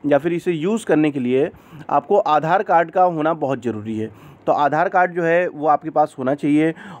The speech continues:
और वो वाला मोबाइल नंबर, मोबाइल जिससे आपने कि आधार को लिंक कर रखा है। अभी मुझे लग रहा है ये थोड़ा सा स्लो चल रहा है।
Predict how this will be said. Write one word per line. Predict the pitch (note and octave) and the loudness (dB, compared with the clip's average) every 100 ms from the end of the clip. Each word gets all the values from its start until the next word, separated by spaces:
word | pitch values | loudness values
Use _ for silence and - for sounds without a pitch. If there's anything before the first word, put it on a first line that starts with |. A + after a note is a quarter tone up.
| - | 0
और | D3 F3 G#3+ A#3 - - | 2 4 2 -2 -8 -10
वो | C#3 F#3+ | 0 4
वाला | G3+ G3 | 4 2
मोबाइल | F3+ D#3 D#3+ F#3+ | 0 0 0 0
नंबर, | E3 C#3+ D#3 - | -2 -2 -2 -6
मोबाइल | C3+ B2+ D3 F3 - - - | -6 0 0 0 -8 -16 -18
जिससे | C3+ C3 E3 G3+ G#3 | -12 -8 -2 2 4
आपने | D3+ D3 E3 | 4 2 -2
कि | E3 | 0
आधार | E3 C3 C3+ | 2 2 0
को | G3 | 0
लिंक | F3 D3+ | 0 0
कर | C#3 | 0
रखा | A2+ G#2 A#2 | -4 -6 -12
है। | A#2 - _ _ _ | -14 -16 _ _ _
अभी | - C#3 | -4 0
मुझे | D3+ E3 | 2 4
लग | D#3 | 4
रहा | D#3 D#3+ | 6 4
है | D#3+ | 4
ये | D#3+ D#3+ | 0 -2
थोड़ा | D3+ D3+ | 0 0
सा | D3+ D3 C#3+ D#3 - _ - - - - - - | 0 0 0 0 -2 _ -20 -20 -20 -20 -20 -2
स्लो | D#3+ | 0
चल | D#3 B2 | 2 0
रहा | G#2+ | -2
है। | G2+ | -4